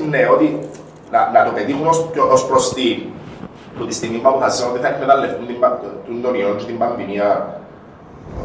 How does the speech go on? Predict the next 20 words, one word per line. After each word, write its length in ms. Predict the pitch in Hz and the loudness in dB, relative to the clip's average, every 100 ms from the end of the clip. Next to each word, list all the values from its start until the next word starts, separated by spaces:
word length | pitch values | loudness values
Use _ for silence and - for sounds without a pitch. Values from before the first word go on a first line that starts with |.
| - - - | -12 -14 -12
προς 180 | 90 110 | -6 -4
όφελος 320 | 110 107 107 | -2 0 -2
του 60 | - | -4
κεφαλαίου, 680 | 117 - - 87 - - - - - - - - - - - - | 0 2 2 0 -2 -6 -8 -14 -16 -18 -20 -20 -20 -20 -20 -20
στο, 260 | - - - | -20 -18 -18
στο 180 | - 110 | -12 -8
φόβο 300 | - 90 80 | -6 -6 -6
του 60 | - | 0
καπιταλισμού 540 | - - 92 - - | 0 2 2 0 -8
δηλαδή, 280 | 85 76 - - | -8 -8 -8 -10
και 60 | |
του, 140 | - - - - | -12 -12 -12 -12
της 100 | - | -6
ταξικής 720 | - 698 - - 85 85 - - - 95 | -4 -4 -4 -8 -8 -10 -10 -14 -14 -2
διαφοράς, 600 | 98 - - - - - - - - - - 220 | 0 0 2 2 0 -8 -16 -20 -20 -20 -14 -6
ναι, 160 | 240 - - 156 165 | -2 0 0 0 -2
δεν 100 | 170 - | -4 -4
θα 80 | - | -2
ήθελα 200 | - - - | -2 -2 -4
τον 80 | - | -6